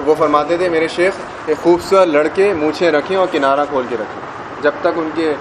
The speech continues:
خوبصورتی ختم نہیں ہو جاتی، حسین و جمیل نوجوان ان کی جوانی حسین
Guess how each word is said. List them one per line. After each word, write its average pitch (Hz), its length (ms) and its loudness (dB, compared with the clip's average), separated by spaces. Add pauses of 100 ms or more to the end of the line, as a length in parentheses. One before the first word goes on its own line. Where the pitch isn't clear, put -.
(340)
خوبصورتی 151 540 -4
ختم 151 240 0
نہیں 151 160 -2
ہو 131 100 -2
جاتی، 131 420 -2
حسین 147 260 -2
و 143 60 0
جمیل 139 300 0
نوجوان 131 460 -2 (100)
ان 135 100 -10
کی 135 160 -6 (100)
جوانی 127 400 -4 (800)
حسین 147 480 -2